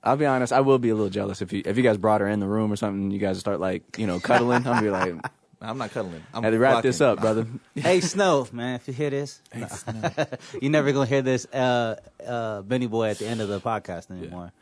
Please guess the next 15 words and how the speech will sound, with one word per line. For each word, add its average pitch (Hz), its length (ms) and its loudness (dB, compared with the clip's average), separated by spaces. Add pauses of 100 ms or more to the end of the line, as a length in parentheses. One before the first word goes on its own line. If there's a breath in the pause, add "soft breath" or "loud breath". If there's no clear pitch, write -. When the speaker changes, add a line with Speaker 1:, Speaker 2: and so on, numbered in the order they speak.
(160 soft breath)
Speaker 1:
It's - 180 -4
archived. 101 500 0
I 110 100 -4
can 113 100 -8
show 101 120 -4
her 95 100 -4
old 92 180 -4
episodes 92 400 -8
and 92 80 -10
stuff, - 300 -6
Speaker 2:
<laughs> 127 40 -6
Mine 127 160 -4 (200)
Speaker 1:
just 92 160 -4
in 95 40 -8
case. 98 260 -6